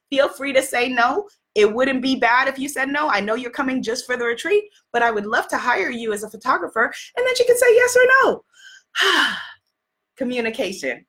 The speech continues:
All right. <laughs> Let's get started. Hello, Goddess Sandra is here, also fresh from the Goddess of Paris Miracles and Manifesting Retreat, and has been manifesting miracles all the way back home.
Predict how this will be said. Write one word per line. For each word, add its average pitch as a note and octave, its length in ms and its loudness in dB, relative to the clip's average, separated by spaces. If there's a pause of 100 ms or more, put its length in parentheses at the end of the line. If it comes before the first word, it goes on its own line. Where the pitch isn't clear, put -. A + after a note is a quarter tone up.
(160)
All B3 140 4
right. D#3 240 0 (220)
<laughs> - 220 -10
Let's - 420 0 (2250)
get D4+ 200 0
started. B3 720 2 (320)
Hello, A4+ 320 2
Goddess A4+ 360 0
Sandra A4 520 -4
is G#4+ 180 -2
here, F4 420 -4
also E4 460 -6
fresh D#4 280 -4
from C#4 260 -4 (240)
the C4 80 -8
Goddess C#4 320 -2
of C4 160 -8
Paris C#4+ 320 -2
Miracles C4+ 480 -6
and B3 100 -12
Manifesting C#4 640 -6
Retreat, B3+ 420 -4
and B3 140 -2
has B3 160 -6
been A#3 160 -8
manifesting C#4+ 720 -4
miracles C#4+ 640 2
all D4+ 460 2
the B3 140 2
way D4+ 380 2
back C#4+ 300 4 (140)
home. E4 640 -2